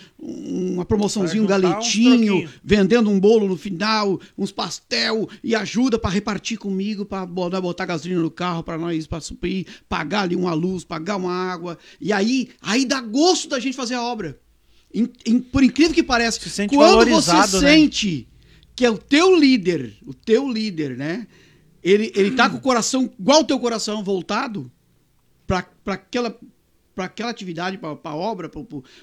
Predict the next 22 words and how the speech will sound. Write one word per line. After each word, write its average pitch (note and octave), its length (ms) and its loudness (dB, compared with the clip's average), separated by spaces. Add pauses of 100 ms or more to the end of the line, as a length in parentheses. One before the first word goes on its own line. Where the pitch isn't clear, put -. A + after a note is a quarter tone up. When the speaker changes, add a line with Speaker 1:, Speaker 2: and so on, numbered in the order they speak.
(140)
Speaker 1:
pro D#3 300 -10
avanço D#3+ 360 2
do A#3 40 -2
evangelho E3+ 480 -4
com F3+ 80 -6
dificuldade, E3 720 -10 (200)
tu - 100 -14
te C4+ 100 -6
motiva B3 420 -4
mais A#3+ 340 -8
ainda. D3 380 -8 (400)
Do C#4+ 140 0
que - 100 -4
você A#3 320 0
saber G3 600 0 (300)
que - 100 -4
aqueles D4 520 -2
que A3 120 -12
te G3+ 140 -10
enviaram F#3 520 -2
estão - 300 -6
ricos, A#3+ 440 -6